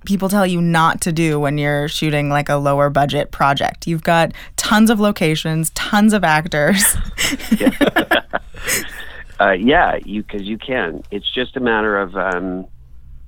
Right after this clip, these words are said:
Speaker 2: you know, I was lucky because it, there's, a, you know, one person does carry it, but the, <laughs> I thought at first, I was like,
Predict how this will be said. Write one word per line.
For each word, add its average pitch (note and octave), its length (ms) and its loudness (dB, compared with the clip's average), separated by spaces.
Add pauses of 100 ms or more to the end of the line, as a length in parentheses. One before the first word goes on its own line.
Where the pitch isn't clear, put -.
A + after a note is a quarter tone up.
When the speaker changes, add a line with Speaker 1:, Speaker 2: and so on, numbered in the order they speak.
(800)
Speaker 2:
you A2+ 180 -8
know, A2+ 260 2
I A2 160 0
was G2+ 160 -4
lucky A2 320 -2
because F#2 360 -8
it, F#2 220 -10 (160)
there's, F#2+ 220 -6
a, - 100 -10 (640)
you G2+ 160 -8
know, F#2+ 80 0
one G2+ 240 2
person G#2 300 0
does F#2 160 -2 (140)
carry A2+ 260 2
it, - 100 -6 (320)
but F#2 180 -2 (200)
the, E2+ 420 -2 (160)
<laughs> - 140 -18
I G2+ 440 -4
thought F#2+ 180 2
at E2+ 60 -10
first, - 240 -6
I E2+ 40 -10
was - 120 -12
like, D#2 180 -12